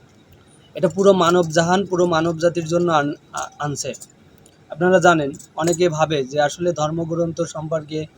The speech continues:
অনেকে অনেক কথা বলে। দেখা গেলো একজন আরেকজনের ধর্মের উপরে অনেক ধরনের কথা না জেনে বুঝে তারা কলাম বলে। আপনারা দেখবেন স্বামী বিবেকানন্দ, তিনি কলাম, আহ, রাসূল সাল্লাল্লাহু আলাইহি ওয়াসাল্লাম সম্পর্কে কথা বলছে,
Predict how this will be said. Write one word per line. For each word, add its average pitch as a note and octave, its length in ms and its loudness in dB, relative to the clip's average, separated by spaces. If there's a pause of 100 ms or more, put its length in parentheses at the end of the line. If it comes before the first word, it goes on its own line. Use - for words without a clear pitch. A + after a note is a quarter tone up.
(340)
অনেকে E3+ 300 -2
অনেক D#3+ 360 0
কথা D#3+ 220 0
বলে। D3 300 -2 (320)
দেখা D3 140 -8
গেলো D#3+ 180 0
একজন D3+ 540 -2 (240)
আরেকজনের D#3 540 -2
ধর্মের D3+ 360 -4
উপরে D#3+ 260 -4
অনেক E3 300 -2
ধরনের F3 280 -4
কথা D3+ 280 -4
না C#3+ 180 -4
জেনে D3 260 -8
বুঝে D3 300 -10 (460)
তারা C#3 160 0
কলাম D#3+ 300 -2
বলে। D#3 280 2 (720)
আপনারা F3 220 2
দেখবেন E3+ 340 0
স্বামী E3+ 460 -2 (240)
বিবেকানন্দ, D#3+ 760 -2 (220)
তিনি E3+ 200 -2
কলাম, F3 300 0
আহ, A3 100 -10 (500)
রাসূল C3+ 520 0
সাল্লাল্লাহু E3+ 80 -6
আলাইহি F#3+ 100 2
ওয়াসাল্লাম F#3+ 340 2
সম্পর্কে F3 460 -4
কথা D3+ 220 0
বলছে, C#3 360 -8